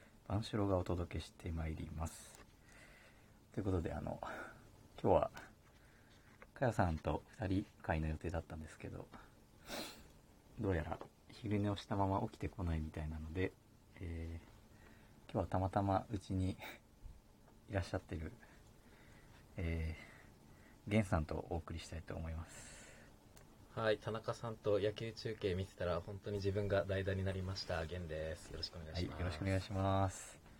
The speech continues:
Speaker 1: えーっと、ペイさんは、えー、先週に引き続き、あの、ギニアで、あの、なんかフィールドに出てるらしいんですね。
Speaker 2: <clears throat> はい。
Speaker 1: 土曜日もね、
Speaker 2: はいはいはい。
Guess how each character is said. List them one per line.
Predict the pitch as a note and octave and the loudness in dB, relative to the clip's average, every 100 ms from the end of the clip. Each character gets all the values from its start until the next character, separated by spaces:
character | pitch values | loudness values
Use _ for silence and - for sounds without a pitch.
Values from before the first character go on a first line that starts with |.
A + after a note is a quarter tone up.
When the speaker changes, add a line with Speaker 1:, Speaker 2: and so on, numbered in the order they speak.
| - - - - - | -20 -20 -20 -20 -12
Speaker 1:
え | - G2 G2 F#2+ | -2 2 4 2
ー | - | -4
っ | - | 0
と、 | G2 G2 F#2+ F#2+ | 4 6 4 2
ペ | - | 0
イ | B2+ | 2
さ | C3 | 6
ん | A#2+ | 6
は、 | A2+ A2+ - - | 6 4 0 -18
え | - G2 F#2+ F#2 F#2+ F#2 F#2 - - - | -2 2 4 4 2 2 -2 -10 -20 -8
ー、 | |
先 | A#2+ | -4
週 | G#2 G#2+ | 0 0
に | - | 0
引 | - | -4
き | A2 | -2
続 | F#2+ F#2+ | 0 2
き、 | G2 F#2 - - - - - - - | 0 -2 -4 -20 -20 -20 -20 -20 -10
あ | - | -2
の、 | E2+ E2+ | 0 2
ギ | F#2 | 2
ニ | G#2+ E2+ | 2 2
ア | D#2+ | 0
で、 | - - - - - - - - - - - - - - | -6 -16 -20 -20 -20 -20 -20 -20 -20 -20 -20 -20 -20 -8
あ | - D#2+ | 0 2
の、 | D#2 D2+ D#2 - - - - - - - - - - - - - - - - | 2 0 -4 -10 -16 -20 -20 -20 -20 -20 -20 -20 -20 -20 -20 -20 -20 -18 -8
な | |
ん | - | -8
か | - | 0
フ | |
ィ | B2+ | 2
ー | B2+ | 4
ル | A#2 | 6
ド | |
に | A2 G#2 | 4 4
出 | G2+ | 0
て | F#2+ | 0
る | F#2 | 0
ら | E2 | 0
し | - | -6
い | |
ん | - | -18
で | |
す | - - - - - - - - - - - - | -16 -16 -18 -20 -20 -20 -20 -20 -20 -20 -4 8
ね。 | D#3 B2 - - - - | 8 8 2 -20 -20 -20
Speaker 2:
<clears throat> | - - - - - | -20 -20 -20 -14 2
は | G2 | 4
い。 | E2 - - - | 4 0 -12 0
Speaker 1:
土 | F#2+ | 4
曜 | F#2 E2 | 4 4
日 | |
も | D2 F2 | 0 -6
ね、 | E2 - - | -14 -12 -2
Speaker 2:
は | G2 | -2
い | |
は | |
い | |
は | |
い。 | F2 | 0